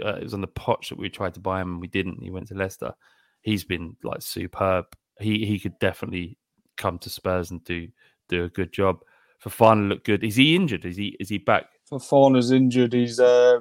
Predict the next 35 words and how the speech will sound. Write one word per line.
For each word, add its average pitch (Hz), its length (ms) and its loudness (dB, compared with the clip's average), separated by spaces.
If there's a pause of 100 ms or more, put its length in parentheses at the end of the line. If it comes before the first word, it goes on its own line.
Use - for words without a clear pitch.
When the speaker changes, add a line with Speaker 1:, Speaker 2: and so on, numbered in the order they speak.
Speaker 2:
on 131 160 -2
the 131 80 -4
recovery. 127 480 -4
He 117 40 -4
should 131 200 -4
be 135 80 0
back 127 280 0
in 131 80 -2
the 123 80 -2
new 131 180 -2
year. 127 300 0 (920)
Speaker 1:
Great 101 240 -4
player. 92 260 -4
Look, 98 200 -4
really, 104 280 -4
really 98 260 -2
great 101 260 -4
signing 92 340 -4
there. 95 300 -4
And 131 120 -12
it's 160 100 -12
the 165 60 -12
thing, 143 180 -4
like, 87 140 -4
you're 101 80 -8
digging, 110 500 -2
like, 104 180 -4 (200)
some 110 480 -6 (460)
Leicester 101 240 -10
fans 92 240 -6
are 87 40 -14
digging 95 240 -6
him 92 120 -6
out, 104 260 -4
but 87 200 -10